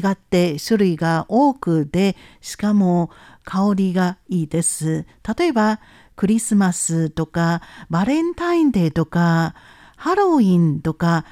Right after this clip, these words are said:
いう特別な祝祭日に異なる風味、または、えー、異なるデザインの電子タバコが発売されています。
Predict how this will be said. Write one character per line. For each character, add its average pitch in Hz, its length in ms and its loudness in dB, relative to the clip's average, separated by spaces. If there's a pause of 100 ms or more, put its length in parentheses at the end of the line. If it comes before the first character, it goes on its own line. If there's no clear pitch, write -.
(180)
い 165 300 0
う 185 400 0
特 190 240 -4
別 214 280 0
な 202 200 2 (260)
祝 208 480 2
祭 214 240 0
日 160 420 -4
に 180 360 2 (420)
異 208 240 0
な 208 140 2
る 185 480 0
風 247 280 2
味、 165 360 2 (280)
ま 160 80 -4
た 190 100 -2
は、 190 200 0 (340)
え 160 120 0
ー、 190 300 -2
異 196 40 2
な 196 120 2
る 170 400 -2
デ 165 140 -2
ザ 277 220 -2
イ 294 180 2
ン 196 100 2
の 180 300 2 (360)
電 208 200 4
子 214 380 0
タ 202 160 -4
バ 180 180 -2
コ 147 400 -4
が 175 240 -2 (220)
発 - 240 -8
売 170 320 0
さ 165 160 -6
れ 151 160 -6
て 147 240 -8
い 151 100 -8
ま 202 140 0
す。 - 340 -8